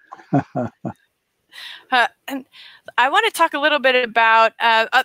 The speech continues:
Speaker 2: other coronaviruses. We know that they're out there. Uh, mers and, and sars are some that viewers may be familiar with. Um, why,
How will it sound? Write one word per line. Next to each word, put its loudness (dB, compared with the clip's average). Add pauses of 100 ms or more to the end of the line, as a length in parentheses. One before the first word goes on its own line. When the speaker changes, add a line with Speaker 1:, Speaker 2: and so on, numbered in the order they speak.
Speaker 2:
other 2
coronaviruses. -6
We -10
know -2
that -4
they're 2
out 0
there. -4
Uh, 0 (140)
mers -2
and, -4
and -4
sars 2
are -2
some -2
that 2 (260)
viewers -4
may -2
be -8
familiar -2
with. -8 (380)
Um, 0
why, 0